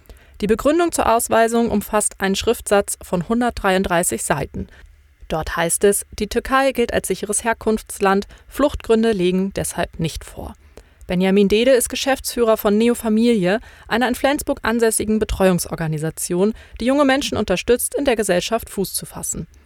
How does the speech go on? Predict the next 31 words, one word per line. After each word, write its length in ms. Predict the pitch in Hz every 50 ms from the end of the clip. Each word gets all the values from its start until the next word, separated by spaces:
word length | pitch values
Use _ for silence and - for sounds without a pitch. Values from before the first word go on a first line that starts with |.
| _ - -
Er 140 | - 170 170
sagt, 280 | 165 196 202 220 - -
es 100 | - -
sei 140 | 220 214
beschämend, 640 | 214 - - - - 254 233 196 170 160 156 - - -
dass 140 | 180 -
man 120 | - 190 180
beschlossen 480 | 180 - - 202 196 190 - 214 180
hat, 160 | 196 202 - 214
ihn 100 | 196 -
abzuschieben. 720 | - - - - 156 - - - 160 160 - - - - - _ _ _ _ -
Bemühungen 440 | - 202 202 220 247 277 294 294 285
zur 120 | - 254 -
Integration 680 | 214 - 240 - - 214 214 - - 233 233 254 262 254 - - - -
gebe 200 | - 240 254 247
es 120 | 247 247 -
bei 160 | - 240 226
Hassan 380 | 220 208 208 - 226 226 226 - -
mehr 260 | 196 202 196 180 -
als 220 | 160 143 - -
genug. 340 | - 156 151 151 160 - - - _ _ _ _ _ - -
Tatsächlich 600 | - - 185 - - 180 180 - - 240 240 - -
hat 180 | - - - -
er 80 | 220
neben 240 | 233 262 285 277 254
der 160 | 233 - -
Ausbildung, 640 | 185 196 - - - 175 165 165 165 170 185 208 202 - -
die 120 | 220 165 -
ausdrücklich 540 | 180 190 185 - - 180 - - 208 170 -
genehmigt 480 | 196 175 180 180 180 190 - - -
wurde, 260 | 190 196 208 220 233